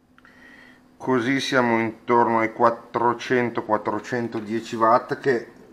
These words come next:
in linea teorica sono il massimo che dovrebbe prendere, anzi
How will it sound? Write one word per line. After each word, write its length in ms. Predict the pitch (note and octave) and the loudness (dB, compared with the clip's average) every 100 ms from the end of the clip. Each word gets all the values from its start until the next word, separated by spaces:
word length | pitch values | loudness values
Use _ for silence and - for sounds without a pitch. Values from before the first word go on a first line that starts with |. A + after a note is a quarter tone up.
| - - - - - - | -20 -20 -20 -20 -20 -16
in 40 | |
linea 240 | F#2+ G2 G2+ | -10 -6 -6
teorica 560 | - G#2 A2 A#2+ A2+ | -4 4 4 4 2
sono 220 | A2 A2 G2 | -2 -4 -4
il 80 | |
massimo 420 | G2+ G2 - A2 G2 | 0 0 0 -6 -4
che 100 | G2+ | -2
dovrebbe 420 | G2 F#2+ G2 G2 | 2 2 2 -2
prendere, 500 | G#2 G2 F#2 F2+ F#2+ | 0 0 0 0 2
anzi 420 | G2 F#2 - | 2 -2 -10